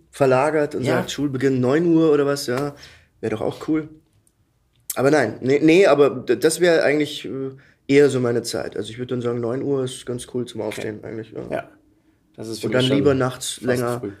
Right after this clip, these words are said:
Speaker 1: <laughs> Na, na ja, gut, also wenn,
Speaker 2: Aber
Speaker 1: wenn
Speaker 2: das ist
Speaker 1: halt
Speaker 2: sehr
Speaker 1: Schule
Speaker 2: gut.
Speaker 1: ist, muss man halt sechs Uhr dreißig oder sowas
Speaker 2: Ja, ja,
Speaker 1: aufstehen,
Speaker 2: auf
Speaker 1: ne?
Speaker 2: jeden Fall.
Speaker 1: Ja.
Speaker 2: Das, das geht überhaupt nicht.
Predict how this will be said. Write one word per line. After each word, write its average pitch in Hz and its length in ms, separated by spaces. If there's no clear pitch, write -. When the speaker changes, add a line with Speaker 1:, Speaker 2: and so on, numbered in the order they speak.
Speaker 1:
<laughs> - 640
Na, 139 180
na 135 80
ja, 143 140
gut, 208 180
also 123 220
wenn, 120 180
Speaker 2:
Aber 120 60
Speaker 1:
wenn 127 60
Speaker 2:
das 127 100
ist 123 40
Speaker 1:
halt 123 120
Speaker 2:
sehr - 0
Speaker 1:
Schule 135 160
Speaker 2:
gut. 143 80
Speaker 1:
ist, 127 100
muss 139 140
man 135 100
halt 127 180
sechs 117 220
Uhr 120 60
dreißig 117 480
oder 113 120
sowas 107 280
Speaker 2:
Ja, - 80
ja, 120 80
Speaker 1:
aufstehen, 92 280
Speaker 2:
auf 107 100
Speaker 1:
ne? 127 60
Speaker 2:
jeden 110 120
Fall. 107 180
Speaker 1:
Ja. 98 60
Speaker 2:
Das, 104 240
das - 280
geht 95 200
überhaupt 90 300
nicht. 95 200